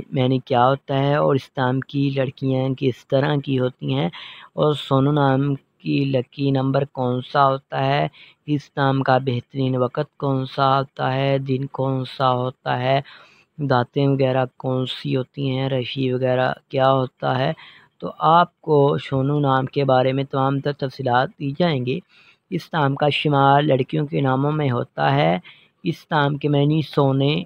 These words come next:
या मोहब्बत के होते हैं। अगर सोनू नाम की तख्लीक ज़बान के बारे में बात करें तो ये एक हिंदी ज़बान का नाम माना जाता है। सोनू जिन्स लड़की है।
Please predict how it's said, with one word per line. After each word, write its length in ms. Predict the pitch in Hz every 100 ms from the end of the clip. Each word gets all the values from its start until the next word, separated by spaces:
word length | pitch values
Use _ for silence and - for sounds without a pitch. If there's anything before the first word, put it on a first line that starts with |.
| - _
या 160 | 156 160
मोहब्बत 680 | 147 131 127 - - 151 _
के 120 | 139
होते 380 | 147 135 139 151
हैं। 280 | 131 135 175 - - - _ _
अगर 180 | 151 151
सोनू 360 | 139 147 139 151
नाम 320 | 165 147 147
की 120 | 139 147
तख्लीक 640 | 143 131 135 139 139 -
ज़बान 380 | 147 143 135 131
के 160 | 151
बारे 240 | 143 139 139
में 100 | 143
बात 200 | 131 -
करें 240 | 135 143 165 - - _
तो 60 | 180
ये 140 | 151
एक 160 | 139 147
हिंदी 440 | 139 143 135 147
ज़बान 340 | 151 160 151 135 -
का 120 | 135
नाम 380 | 135 135 131 151
माना 240 | 147 139
जाता 380 | 135 117 120 131
है। 180 | 143 185 - - _
सोनू 420 | - 139 131 135 165 165
जिन्स 340 | - 147 147 -
लड़की 400 | 147 127 - 156
है। 240 | 143 143